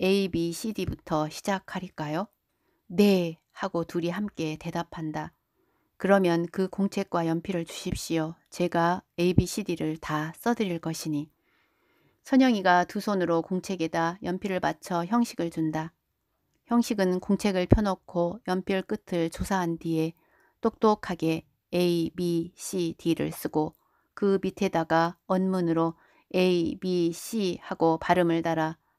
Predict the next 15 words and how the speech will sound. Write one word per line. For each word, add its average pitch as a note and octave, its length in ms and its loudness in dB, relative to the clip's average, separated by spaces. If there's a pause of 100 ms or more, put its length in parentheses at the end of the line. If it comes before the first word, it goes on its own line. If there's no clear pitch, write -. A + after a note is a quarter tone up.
두 G3 180 -2
손으로 F#3 500 2
선영에게 F3+ 600 2
주고 D#3 360 -6 (1160)
다시 G3+ 500 0
순애의 G#3+ 440 2
공책을 F#3 500 -4
당기어 E3+ 520 -2
그대로 F3 360 -2
하였다. E3 560 -8 (580)
"그러면 F3+ 460 4
오늘은 F3+ 540 0
글자만 F#3+ 580 2
얘기로 F3 320 0
하고 E3+ 400 -8